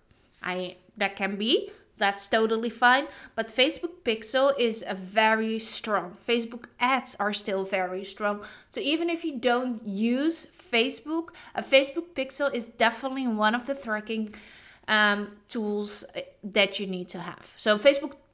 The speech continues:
Pixel is not really a tool, it's a pixel, <laughs> but it will help you track a lot, especially for retargeting.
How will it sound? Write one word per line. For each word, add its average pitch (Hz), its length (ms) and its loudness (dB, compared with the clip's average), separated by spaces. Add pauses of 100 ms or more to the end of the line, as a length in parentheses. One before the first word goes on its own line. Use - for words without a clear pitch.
Pixel 233 320 2
is 233 100 -2
not 220 160 0
really 208 260 0
a 170 60 2
tool, 269 560 -4 (320)
it's - 420 -4 (280)
a 214 60 -4
pixel, 214 560 -4 (520)
<laughs> - 440 -4
but 247 180 6
it 262 120 4
will 254 200 0
help 220 340 0
you 202 80 -6
track 185 460 -6
a - 100 -6
lot, 170 360 -4 (300)
especially 262 500 -2
for 214 260 2
retargeting. 180 840 -2